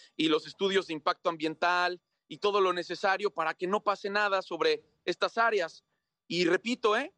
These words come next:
El problema no es que no nos quejemos del pasado. Yo no estoy de acuerdo con los consorcios hoteleros, pero son los mismos políticos de los mismos grupos los que otorgaron permisos corruptos para adueñarse de esa península sin pies ni cabeza.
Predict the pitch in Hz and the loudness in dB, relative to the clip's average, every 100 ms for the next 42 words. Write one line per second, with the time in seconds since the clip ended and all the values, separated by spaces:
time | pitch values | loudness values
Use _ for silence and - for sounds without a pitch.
0 | _ 170 185 208 247 247 240 233 214 226 | _ -2 2 0 0 -4 -4 -2 -2 -2
1 | - 185 214 214 208 165 165 160 151 151 | -4 -4 -2 -2 0 4 4 2 -2 -2
2 | 185 208 190 151 _ _ _ _ 165 214 | 0 0 0 -6 _ _ _ _ -2 0
3 | 226 202 180 202 196 165 147 - 151 185 | 2 0 0 -2 0 -2 -4 -4 -2 0
4 | 180 165 156 156 180 185 - _ _ 220 | 0 -2 -2 0 2 0 -2 _ _ -4
5 | - 285 349 359 330 311 330 320 - 202 | -2 0 0 0 0 -2 -2 -2 0 0
6 | 214 233 226 185 196 185 185 180 233 233 | 0 -6 -6 0 0 2 -2 -2 -4 0
7 | 226 160 175 214 214 202 180 _ _ - | 0 0 0 0 2 0 -2 _ _ -2
8 | 170 - 180 180 185 185 214 220 202 185 | 0 2 -2 0 0 2 0 -2 -6 -6
9 | 180 208 220 - 185 175 214 - 196 - | -6 -4 -6 -2 0 0 -2 -2 -4 0
10 | 160 156 165 180 196 208 185 190 202 165 | 0 0 0 -2 -2 -2 -4 -2 -4 -2
11 | 165 185 - 175 165 - _ _ - 175 | -2 0 2 2 2 -4 _ _ -2 -2
12 | - 196 185 196 - 147 147 156 - 127 | 2 0 2 -2 -2 0 0 -2 -4 -6